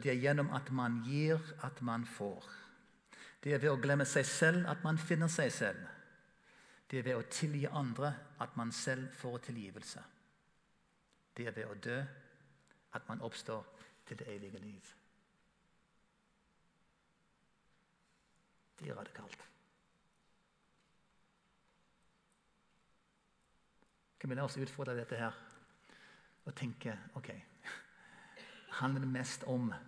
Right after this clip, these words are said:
meg, eller handler det om hva jeg kan gi til andre? Skal jeg fortsatt stå på utsiden og se inn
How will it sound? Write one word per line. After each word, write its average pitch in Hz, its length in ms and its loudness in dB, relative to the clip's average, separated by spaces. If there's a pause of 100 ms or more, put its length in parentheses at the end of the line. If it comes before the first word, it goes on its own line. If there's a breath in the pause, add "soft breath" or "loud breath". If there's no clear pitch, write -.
(260)
meg, 151 340 2 (720 loud breath)
eller 107 140 -6
handler 113 260 -2
det 104 60 -4
om 104 100 -8
hva 110 140 -4 (160)
jeg 107 180 -6
kan 104 160 -10
gi 101 80 -10
til 101 160 -10
andre? 101 240 -14 (3000 soft breath)
Skal 117 260 -2
jeg 117 100 -2 (360)
fortsatt 123 440 -4
stå 127 200 -2
på 127 160 -4
utsiden 120 400 -4
og 107 60 -8
se 120 180 -4
inn 120 240 0